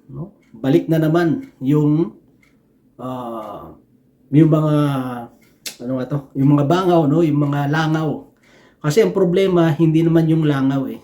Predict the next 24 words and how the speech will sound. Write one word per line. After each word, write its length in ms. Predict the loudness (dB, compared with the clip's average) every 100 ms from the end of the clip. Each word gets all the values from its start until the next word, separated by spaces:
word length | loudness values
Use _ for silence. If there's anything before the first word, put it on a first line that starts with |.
| 0
Yung 160 | 0
problema 480 | 2 -2 -2 0 0
yung 160 | 0 -2
basura. 480 | -4 -8 -8 -10 -12 -18 _ _
<laughs> 80 | -16 -10 -10 -4 -6 -6 -12 -12 -12 -20 -6
So, 160 | 2
kailangan 480 | 6 6 6 2 0
patanggalin 480 | 0 4 4 4 2
yung 60 | -2
basura 420 | 0 -2 -2 -4
para 640 | -4 -4 -2 -4 -6 -12 _ _ _
mawala 400 | 0 4 4 4
yung 400 | 2 2 2 -2 -10 -14
langaw. 560 | -12 -12 -14 -14 -16 -20 _ _ _ _ _ _ _ _ _ _
So, 160 | -2
ibig 160 | 0 0
sabihin, 320 | 0 0 0
hindi, 480 | 0 0 0 2 2
hindi 380 | 2 -2 0 -2
kasi, 320 | -2 -2 0
ano, 240 | 0 0 0
hindi, 640 | 0 0 0 0 0 -4 _ _ _
hindi 240 | 0 2 0
sapat, 480 | -4 -2 -4 -4